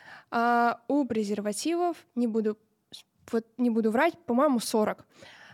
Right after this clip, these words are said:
В общем, ра-, рассказываю про различные виды контрацепции. А, это, например, таблетки женские, которые она пьет. А, это женские презервативы, есть мужские презервативы.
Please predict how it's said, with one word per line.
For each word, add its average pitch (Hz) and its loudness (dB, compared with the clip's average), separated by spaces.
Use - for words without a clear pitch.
В 254 -14
общем, 247 -6
ра-, 254 -2
рассказываю 349 0
про 254 0
различные 262 -4
виды 269 -2
контрацепции. 226 -4
А, 214 -2
это, 330 2
например, 247 2
таблетки 247 0
женские, 226 -2
которые 240 0
она 233 2
пьет. 208 0
А, 220 0
это 320 2
женские 240 0
презервативы, 320 0
есть 294 -2
мужские 240 -2
презервативы. 208 -4